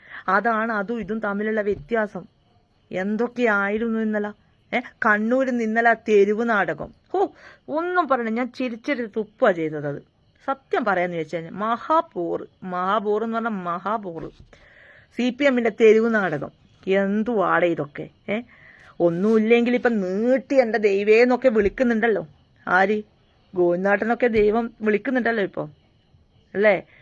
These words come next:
അപ്പൊ ഒന്നുമില്ലെങ്കിൽ ഇനിയെങ്കിലും ഒന്ന് ക്യാപ്സ്യൂൾ ഒന്ന് നിർത്ത്. അയോധ്യനെ പറ്റി ആര് പറഞ്ഞു കഴിഞ്ഞാലും അതിൻ്റെ അടിയിൽ പോയിട്ട് വൃത്തികെട്ട കമന്റ്. പിന്നെ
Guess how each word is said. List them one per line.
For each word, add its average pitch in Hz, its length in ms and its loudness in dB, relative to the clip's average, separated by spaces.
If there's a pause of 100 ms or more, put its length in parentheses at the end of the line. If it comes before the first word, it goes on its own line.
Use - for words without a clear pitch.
(480)
അപ്പൊ 147 140 -6
ഒന്നുമില്ലെങ്കിൽ 226 520 -2
ഇനിയെങ്കിലും 220 500 0
ഒന്ന് 202 120 -6
ക്യാപ്സ്യൂൾ 185 600 -4
ഒന്ന് 180 260 -10
നിർത്ത്. 147 520 -14 (880)
അയോധ്യനെ 311 580 8
പറ്റി 247 220 4
ആര് 220 360 4
പറഞ്ഞു 214 320 4
കഴിഞ്ഞാലും 170 420 -2
അതിൻ്റെ 269 280 4
അടിയിൽ 214 240 2
പോയിട്ട് 180 260 0
വൃത്തികെട്ട 208 600 0
കമന്റ്. 165 380 -2 (160)
പിന്നെ 285 180 2